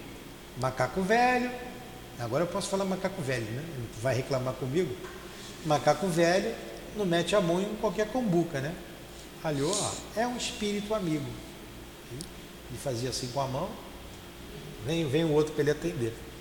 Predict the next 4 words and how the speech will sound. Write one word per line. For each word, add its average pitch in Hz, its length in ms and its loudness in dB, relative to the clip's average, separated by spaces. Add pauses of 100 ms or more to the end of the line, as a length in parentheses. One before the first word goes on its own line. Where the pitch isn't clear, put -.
(1400)
Então, 170 300 10
olha, 151 160 10
o 147 60 6
consulente, 156 1120 2